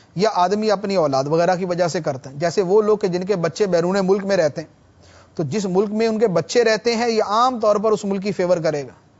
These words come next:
اگر اس کے ملک کے مفادات اور اس ملک کے مفادات ٹکرائیں گے تو یہ تھوڑا سا اس ملک کا لحاظ کرے گا۔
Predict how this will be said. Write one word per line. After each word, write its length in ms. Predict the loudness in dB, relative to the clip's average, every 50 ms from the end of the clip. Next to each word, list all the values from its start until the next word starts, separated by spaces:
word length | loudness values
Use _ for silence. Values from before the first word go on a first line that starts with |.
| _ _
اگر 240 | 0 2 2 2 2 0 -6
اس 140 | -10 -10 -6
کے 260 | _ 2 2 2 2 0
ملک 260 | -2 -2 -2 -2 0 0
کے 80 | 0
مفادات 600 | 2 2 0 2 2 2 2 2 2 0 2 2
اور 80 | 0 -2
اس 160 | -2 -4 -2
ملک 200 | -2 -2 0 2
کے 60 | 0
مفادات 520 | 0 0 -2 0 -2 0 2 0 0 0 -4
ٹکرائیں 380 | -6 -4 -2 -2 0 0 0
گے 120 | 0 -2 -2 -4 -14 -20 -20 -20 -20 _ _
تو 80 | -2 -2
یہ 140 | 0 0 0
تھوڑا 260 | 2 2 2 2 2
سا 120 | 2 0
اس 140 | -2 -2 -2
ملک 180 | -2 -2 0 0
کا 80 | 0
لحاظ 360 | -2 -2 -4 -4 -6 -8 -6 -6
کرے 200 | -6 -6 -6 -8
گا۔ 100 | -10